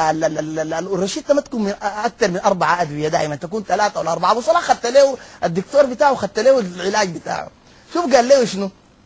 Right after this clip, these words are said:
قال له: "يا طبيبي علاجين عدم". يا جماعة شوف، عشان يدي الطهارة والعفة للمحبوبة بتاعته. "يا عل-، يا طبيبي علاجين عدم، جد وجدي وصبري انهدم.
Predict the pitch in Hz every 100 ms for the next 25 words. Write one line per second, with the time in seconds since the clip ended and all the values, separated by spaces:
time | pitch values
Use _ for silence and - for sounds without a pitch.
0 | _ _ _ _ _ _ - - - 160
1 | 208 262 - _ _ 185 220 220 240 311
2 | 277 208 208 196 196 220 190 165 127 -
3 | _ _ _ - 143 208 185 196 147 151
4 | 151 196 147 156 - 147 170 202 170 151
5 | - - - - 151 160 165 254 208 180
6 | 165 - 165 160 156 165 220 170 147 -
7 | 156 - 160 180 185 196 226 214 190 190
8 | 196 269 269 220 185 190 190 208 269 220
9 | 262 233 285 302 - _ _ _ 170 320
10 | 240 202 233 262 190 214 185 - 269 226
11 | 202 180 175 214 165